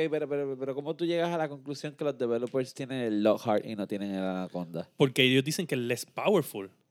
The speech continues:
Speaker 2: ¿Entiendes?
Speaker 1: Pero
Speaker 2: Y
Speaker 1: a
Speaker 2: tam-
Speaker 1: lo mejor es less powerful el anaco-, el Anaconda.
Speaker 2: No creo, porque ellos dicen que el, el, el, el es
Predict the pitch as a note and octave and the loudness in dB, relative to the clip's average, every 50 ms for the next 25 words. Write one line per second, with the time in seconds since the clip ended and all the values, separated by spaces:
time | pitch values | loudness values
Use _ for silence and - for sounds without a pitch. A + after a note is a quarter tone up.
0 | _ _ _ _ _ _ - A#2 A#2 - D#3 C#3 B2 G#2+ G2+ - - - - F#2+ | _ _ _ _ _ _ -14 -8 -4 -2 -2 0 0 -2 -6 -8 0 6 6 8
1 | G2 G#2 G2+ G2 G2+ G#2+ G#2 G2 G#2 G2+ F#2+ F#2 F#2+ F2+ F#2 G2 A#2 C#3+ E3 F3+ | 10 10 10 10 10 8 6 4 2 0 0 0 2 2 4 6 6 6 6 6
2 | F3 - C3+ A#2+ B2 B2+ - - - G2+ G2 G#2+ C3+ D3 - - G#3 G#3 F#3+ E3+ | 4 4 6 6 6 6 4 2 2 4 6 6 4 4 4 4 6 6 6 4
3 | D3 C3+ C3 B2 A#2 G#2+ - - - G#2+ G#2 G2+ G2 F#2+ F#2 - - F2+ F#2 A#2+ | 4 2 0 0 -2 -4 -6 -4 -2 0 2 2 0 0 -2 -6 -6 -8 -6 -4
4 | E3+ A#3+ - - A2+ A2+ A#2 A#2+ A#2 A#2 - A2+ G#2+ G#2 G2+ F#2+ A#2+ A#2 - B2 | -6 -6 -6 -8 -8 -2 2 2 2 2 2 0 -2 -2 -2 -2 -4 -4 -4 -4
5 | A2+ A#2 A#2 B2 B2 - D#3 C#3+ C#3 - C#3 - A#2+ A#2+ A#2+ A#2+ A#2+ - A#2 A#2 | -4 -4 -4 -4 -6 -6 -6 -6 -4 -4 -2 -2 -2 -2 -2 -4 -4 -4 -4 -4
6 | A#2 - - G#2 - _ - - A2+ A2 G#2+ G#2+ G#2+ G#2+ A2+ - A2 A2 A2 A2 | -2 -2 -4 -4 -6 _ -8 -8 -6 -4 -4 -4 -6 -8 -8 -6 -4 -2 -2 -4